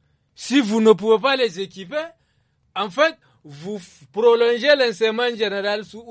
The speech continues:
une autre forme. C'est l'enseignement technique, mais en réalité, dès lors que vous n'avez pas ces équipements, ce n'est plus l'enseignement technique, c'est l'enseignement général.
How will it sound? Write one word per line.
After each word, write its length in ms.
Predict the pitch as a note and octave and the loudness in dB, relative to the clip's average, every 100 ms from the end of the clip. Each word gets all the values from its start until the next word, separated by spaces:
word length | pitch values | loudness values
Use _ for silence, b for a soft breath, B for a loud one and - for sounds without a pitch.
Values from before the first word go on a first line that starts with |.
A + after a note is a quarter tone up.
| G3 | -12
une 80 | G3+ | -10
autre 320 | A#3 B3 A#3 | -6 -6 -6
forme. 280 | F3 F3 F#3 - b b _ | -12 -12 -14 -16 b b _
C'est 200 | - G3 | -6 -4
l'enseignement 500 | G#3+ A3+ A3+ A3 C#4 | -2 -2 -2 -2 -2
technique, 440 | A#3 G#3+ G#3+ A3+ G3+ | -4 -4 -6 -8 -6
mais 120 | G#3 | -4
en 120 | E3+ | -2
réalité, 640 | F3 E3+ E3+ E3+ G#3 F#3 b b b | -2 -4 -4 -8 -6 -6 b b b
dès 280 | C3+ B3 B3 | 2 6 6
lors 180 | C4 B3+ | 4 2
que 80 | B3 | 0
vous 140 | G#3+ G3 | -2 -2
n'avez 280 | F#3 D#3+ C3 | -6 -6 -8
pas 200 | G#3 G#3 | -10 -10
ces 260 | F3 C#3+ | -12 -16
équipements, 560 | D3 D3+ D3 D3 D#3+ G#3+ b b | -16 -16 -12 -10 -10 -14 b b
ce 140 | _ E3 | _ -10
n'est 140 | E3 | -10
plus 180 | D3 G#3+ | -8 -6
l'enseignement 440 | F#3+ D#3 D3+ D#3+ | -6 -6 -8 -12
technique, 360 | F3+ D3+ D3+ F3 | -12 -14 -14 -16
c'est 140 | - | -14
l'enseignement 380 | B2+ A#2 B2 B2 | -14 -14 -16 -16
général. 200 | A#2+ A#2 | -16 -18